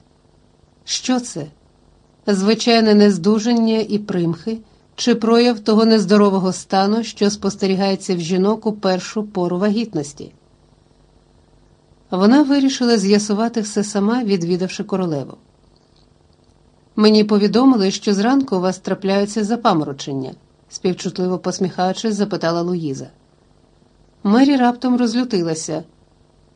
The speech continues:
«Було б дивно, якби їх не було. О, великий Боже, хто я, бранка чи королева? Мене тримають у вежі, не дозволяють і носа вистромити на волю. Вікна мої загратовані, на дверях засуви, навкруги варта.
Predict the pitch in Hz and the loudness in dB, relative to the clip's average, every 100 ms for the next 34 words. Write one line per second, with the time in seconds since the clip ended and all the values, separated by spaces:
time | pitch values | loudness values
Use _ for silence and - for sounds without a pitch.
0 | _ _ _ _ - 208 233 208 185 247 | _ _ _ _ 0 4 4 4 4 4
1 | 277 277 240 180 220 226 240 226 226 180 | 6 6 4 2 0 2 2 2 2 0
2 | 139 - _ _ _ _ _ _ _ _ | -2 -8 _ _ _ _ _ _ _ _
3 | _ _ 254 285 262 240 226 220 180 185 | _ _ 4 4 6 4 4 2 2 0
4 | 175 175 - 240 220 185 175 220 269 269 | 0 -4 -4 0 2 0 2 4 6 4
5 | 277 262 269 269 226 160 147 - _ _ | 0 -2 2 2 2 0 -4 -12 _ _
6 | _ _ 220 226 247 247 233 226 240 240 | _ _ 2 4 4 4 4 4 4 0
7 | 233 - 220 190 185 190 226 - _ 233 | -4 -2 0 2 0 0 -4 -8 _ 0
8 | 240 247 214 240 247 240 226 220 254 277 | 4 4 4 4 2 4 4 4 2 0
9 | 214 220 214 240 233 233 208 170 175 180 | 2 2 2 0 2 4 4 4 0 -2
10 | 214 - _ _ _ - 196 269 262 233 | -4 -10 _ _ _ -4 2 4 4 4
11 | 226 214 208 214 202 208 202 196 208 226 | 6 4 4 4 4 2 2 2 0 2
12 | 226 214 214 269 233 180 202 - 214 226 | 2 2 4 2 2 0 -2 0 0 0
13 | 240 _ - 214 220 214 233 247 254 254 | -4 _ 0 2 2 2 2 4 4 2
14 | 208 - | 0 -8